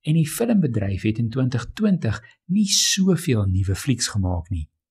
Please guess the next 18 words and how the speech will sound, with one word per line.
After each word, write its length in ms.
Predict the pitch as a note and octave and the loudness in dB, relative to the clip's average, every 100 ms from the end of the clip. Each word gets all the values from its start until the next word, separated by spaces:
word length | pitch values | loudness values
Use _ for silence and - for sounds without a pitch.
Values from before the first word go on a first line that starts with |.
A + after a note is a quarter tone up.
| _ _ _ _ - - | _ _ _ _ -20 -10
Mense 320 | - E3+ G3 A3+ | -2 0 2 0
kan 200 | A3 A3 | 2 2
ook 120 | - | 2
deur 160 | F3 | 0
verskillende 600 | E3 D3+ - - G#3+ F#3 | 2 -2 -2 -2 2 2
fases 540 | D3+ - E3 D#3 - B2 | 0 -2 -2 0 0 -2
gaan 300 | - F#2+ G#2 A#2 | -2 -2 -2 0
in 100 | A2 | 2
hulle 180 | G#2+ | 2
lewens. 720 | A2 B2+ A#2+ F2 D#2+ - - _ _ _ _ _ | 2 2 2 0 -2 -4 -6 _ _ _ _ _
Hulle 180 | - A#2+ | -2 0
gaan 320 | - G3 B2 | 2 2 2
meer 320 | E2+ A#2 D3 | 2 2 0
uit 220 | A2+ A#2+ | -2 0
as 100 | A#2+ | -2
hulle 200 | A2 G2 | 0 0
jonk 340 | E2 D#2+ A#2 A2 | 0 0 0 0
is, 300 | D#3+ - | -2 -4